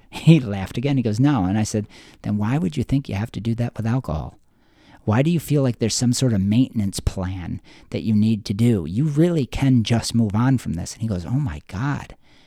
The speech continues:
that is a great analogy." He goes, "I would never think about it." I said, "I know, you, you, because you moved on, right?" And, and the perceived benefits of that relationship at sixteen years old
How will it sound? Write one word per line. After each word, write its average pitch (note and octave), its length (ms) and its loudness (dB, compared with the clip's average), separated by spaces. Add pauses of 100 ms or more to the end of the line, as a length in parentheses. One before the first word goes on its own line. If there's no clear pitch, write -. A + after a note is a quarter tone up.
(300)
that B2 200 -2
is G2+ 160 -4
a F#2+ 80 -4
great G2+ 460 -4
analogy." G#2 640 -4
He F#2 80 -8
goes, F#2 220 -6
"I B2 80 0
would B2+ 120 2
never C3 240 2
think D2 240 -6
about A#1+ 220 -12
it." - 100 -8
I - 60 -4
said, D#3 160 -2
"I F3 80 2
know, C4+ 340 4
you, B2+ 160 2
you, E3+ 280 0
because C#3 280 4
you C3 60 4
moved A#2+ 240 2
on, D3+ 300 0
right?" G#2+ 280 0 (800)
And, C3 400 4
and C3+ 240 4 (160)
the C3 120 2
perceived C3 640 0
benefits D3 480 0
of A2+ 160 -4
that A#2 240 -2
relationship B2+ 640 -2
at F#2+ 80 -8
sixteen B2+ 420 2
years A2 280 0
old C3+ 380 -2